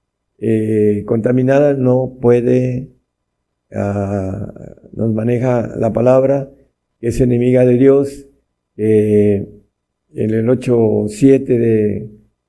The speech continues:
de Romanos, tiene, eh, por cuanto la intención de la carne es enemistad contra Dios, es enemiga de Dios,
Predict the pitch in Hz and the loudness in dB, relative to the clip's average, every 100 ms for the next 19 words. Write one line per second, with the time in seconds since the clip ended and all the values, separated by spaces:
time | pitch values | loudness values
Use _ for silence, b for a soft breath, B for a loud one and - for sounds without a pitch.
0 | _ _ 120 127 143 147 143 143 139 - | _ _ 0 2 2 0 -2 -2 -6 -12
1 | _ _ _ _ _ _ - 127 127 123 | _ _ _ _ _ _ -6 -2 0 2
2 | 117 107 101 - - - - - - - | 2 0 -4 -8 -14 -18 -18 -14 -12 -10
3 | - - - 117 - 117 _ _ _ _ | -10 -10 -12 -14 -16 -20 _ _ _ _
4 | 123 120 131 139 135 135 127 156 160 151 | -6 0 4 4 2 0 0 2 2 4
5 | 151 143 127 147 139 131 - 147 147 147 | 2 2 0 2 0 -2 0 0 0 -2
6 | - 135 156 151 - - - - 135 139 | 2 2 2 0 -6 -20 -12 -2 0 0
7 | 147 135 135 127 156 156 - | 2 2 2 0 -2 -2 -12